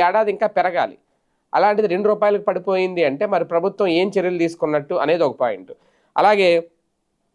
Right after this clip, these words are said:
నిజంగా ఇరవై రెండు రూపాయలకి, పోనీ ఇరవై రెండు నుంచి ఇరవై తొమ్మిది అన్నారు, కనీసం వాళ్ళు చెప్పిన కనిష్ట ధర ఇరవై రెండు, ఇరవై రెండు రూపాయలకి అసలు తీసుకున్నారా? ఆ ఆధారాలు ఏమన్నా ఉంటే అప్పుడు ఆ దానికి సంబంధించి ఏమన్నా ఉంటే అది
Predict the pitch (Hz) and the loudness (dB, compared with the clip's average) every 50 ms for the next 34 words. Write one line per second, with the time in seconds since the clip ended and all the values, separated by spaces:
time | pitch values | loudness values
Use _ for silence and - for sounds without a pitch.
0 | _ _ - 160 143 185 196 214 214 233 233 196 175 175 185 202 214 214 202 190 | _ _ -6 -4 0 2 4 4 4 4 4 4 4 2 2 2 2 2 2 0
1 | 185 196 196 190 - 185 180 170 139 143 143 143 151 151 147 139 135 156 175 190 | 0 -2 -2 0 0 0 0 0 -2 -4 -4 -2 -2 0 0 0 0 2 2 0
2 | 180 175 175 185 196 185 170 160 165 170 170 160 143 139 127 139 127 120 113 120 | 0 0 -2 -2 -2 -2 0 0 2 2 0 0 -2 -2 -4 -4 -4 -4 -4 -2
3 | - 143 160 175 170 185 160 143 131 143 151 156 147 147 147 147 - 165 160 - | 0 0 0 0 0 0 0 0 2 2 2 2 0 -2 -4 -2 -4 -4 -4 -2
4 | 151 147 170 170 - 170 151 151 175 214 165 139 135 131 120 120 104 101 104 - | -2 -2 -2 -2 -4 -4 -2 -2 0 0 2 2 2 2 0 -2 -4 -8 -10 -16
5 | - _ _ _ _ _ _ _ _ _ _ _ 143 143 175 190 208 196 190 185 | -16 _ _ _ _ _ _ _ _ _ _ _ 0 2 2 4 4 2 2 0
6 | 185 190 180 180 202 202 196 175 165 147 170 160 165 160 165 - - - 156 147 | 0 0 0 0 -2 -2 -2 -4 -6 -6 -8 -6 -6 -8 -8 -6 -4 -4 -2 0
7 | 139 131 131 - - 160 170 185 180 175 180 180 202 196 196 196 196 180 175 170 | 2 2 0 0 0 0 0 2 2 2 0 0 0 0 2 2 0 2 2 0
8 | 160 156 151 143 135 135 135 202 226 - - 156 151 - 190 180 - - 151 156 | 0 0 -2 -4 -4 -4 -4 -6 -4 -2 -2 -4 -2 -4 -4 -4 -2 -2 0 0
9 | 147 160 160 160 170 165 160 165 156 151 165 170 170 175 170 165 135 151 139 139 | 2 2 0 0 -2 -4 -6 -6 -4 -2 -2 -2 -2 -2 -4 -4 -4 -2 -2 -2
10 | 139 139 139 135 127 120 117 120 190 277 294 _ _ _ _ _ _ _ _ _ | 0 0 0 0 0 -2 -2 -2 -2 -2 -2 _ _ _ _ _ _ _ _ _
11 | _ _ _ _ - 196 202 240 233 | _ _ _ _ -2 0 0 2 4